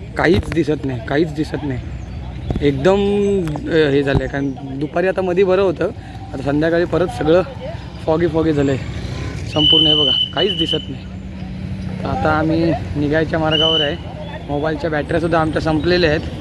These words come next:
संपूर्ण. आता बघू आता किती वाजतात आम्हाला. टायमिंग सव्वा पाच झाले आहेत आता, सव्वा पाच झाले, सव्वा पाचला ही हालत आहे. आम्हाला हायवेला लागायचं आहे कसं करून. आता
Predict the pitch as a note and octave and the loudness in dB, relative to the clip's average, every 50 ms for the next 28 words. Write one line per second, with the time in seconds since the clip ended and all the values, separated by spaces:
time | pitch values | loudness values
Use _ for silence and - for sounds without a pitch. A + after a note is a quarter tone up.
0 | - - - - - - - - D#3 D3+ - D3+ D3 D3+ D3+ D3+ D3 - - - | -10 -10 -8 -8 -8 -6 -6 -4 -4 -2 0 0 0 0 0 0 -2 -2 -4 -4
1 | - - - - - - - - - C#3+ - E3 D#3+ D#3+ D#3+ D#3 D3+ - - - | -4 -4 -2 -2 -2 -2 -2 0 0 2 2 4 4 4 2 2 0 -2 -2 0
2 | D3 D#3+ E3 F#3 F3 E3 D#3+ D#3+ - D#3 D#3 - F3+ F3+ F#3 F#3 F3+ D3+ D#3 - | 2 2 4 4 4 4 2 0 0 -2 0 2 4 4 4 4 4 2 0 -2
3 | D#3 D3+ - - E3 D#3 D3+ C#3+ C#3+ D3 C#3+ C#3+ D3+ E3+ - - - - - - | -2 -2 -4 -4 -2 -2 -2 -2 -2 -2 0 0 0 0 -2 -4 -6 -4 -4 -4
4 | - - - - - - - - - - - - - - - - D3+ D3+ D3 - | -4 -4 -4 -6 -4 -2 -2 -2 -2 -2 -2 -4 -4 -2 -2 0 0 0 0 0
5 | - E3+ D#3 D3+ D#3 D#3 D#3+ E3+ F3 F3 F3+ F3+ F3+ F#3 F3 E3 D#3+ - - - | 0 0 2 2 2 2 2 2 4 4 4 4 4 2 2 0 0 0 0 0
6 | - - - - - - - - - - - - D#3+ F3 F#3 - - G3+ F#3+ F3 | 2 2 2 2 4 4 4 4 4 4 4 6 6 4 4 4 4 2 2 4
7 | F3 E3+ F3 F3 D3+ C3 - C3+ C3 C3+ C#3 C3 - - - - - - - - | 4 4 4 4 4 4 2 0 0 0 0 0 0 0 0 0 0 0 0 0
8 | - - - - - - - D#3 D#3 E3+ F3 F3 F#3 F3+ E3+ E3+ E3 F3 F#3+ F3+ | 0 0 0 0 0 0 2 4 4 4 4 4 2 2 2 2 2 2 2 2
9 | F3 D#3 D#3+ E3+ E3+ F3+ F3 F3 F3+ E3+ D#3+ E3 E3 D#3 D#3 D3 C#3 C#3 C3 - | 2 4 4 4 4 2 2 2 2 4 4 4 4 2 2 0 0 0 -2 -2
10 | C#3 C#3 D3+ E3 E3+ C#3 - C3+ C#3 D3 D#3 F3+ F#3+ G3 G3 F3+ D#3+ D#3 E3+ D#3 | -2 0 0 0 0 0 0 0 2 2 2 4 4 2 2 2 2 2 2 2
11 | D3 D#3 C#3 D3 - - - D3+ D3 D3+ D3 D#3 D3 D#3 | 0 0 0 -2 -2 -2 -2 -2 0 0 0 0 0 -2